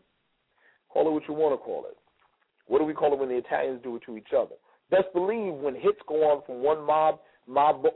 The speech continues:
you know, one, one mob family against another mob family, they're not doing it to our people. They're doing it to each other. When the tanks rolled in Tiananmen Square in China against the students, it wasn't our people. It was their own people. When the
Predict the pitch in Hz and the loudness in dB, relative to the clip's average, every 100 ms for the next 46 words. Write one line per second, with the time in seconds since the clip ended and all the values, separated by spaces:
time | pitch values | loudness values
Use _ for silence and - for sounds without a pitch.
0 | - 127 113 120 151 139 - 117 143 139 | -2 -2 0 2 0 -2 -14 -2 -2 0
1 | 139 139 135 131 - _ _ 147 139 135 | 2 4 4 0 -10 _ _ 2 4 2
2 | 123 131 127 127 123 123 113 - 101 127 | -2 -4 0 -2 0 -2 -2 -4 -4 -4
3 | 117 123 139 131 147 151 151 165 180 208 | 0 2 2 0 -4 -2 0 2 6 4
4 | 208 165 156 170 165 160 160 143 123 127 | 2 -8 -4 2 4 6 2 -2 -4 -2
5 | 139 143 160 175 233 240 - - _ _ | -2 -4 -10 -4 2 2 2 -6 _ _
6 | _ _ _ _ _ _ _ _ _ _ | _ _ _ _ _ _ _ _ _ _
7 | _ 147 139 120 214 220 - 170 190 175 | _ -4 -2 0 2 2 2 2 4 4
8 | 156 - 208 190 175 175 165 - - 190 | -2 0 2 2 0 -2 -6 -8 0 0
9 | 175 160 - 208 208 170 151 139 151 - | 2 -4 -2 2 4 4 4 2 -8 -12
10 | - 226 175 123 113 120 143 180 247 240 | -10 -6 -6 -6 -4 -2 2 2 2 0
11 | - 160 156 147 151 151 185 226 285 247 | -6 -8 -4 -4 -4 -2 2 4 4 2
12 | - 127 - - _ _ _ _ _ _ | -4 -18 -20 -20 _ _ _ _ _ _
13 | _ _ _ _ _ _ _ _ 160 147 | _ _ _ _ _ _ _ _ -6 -6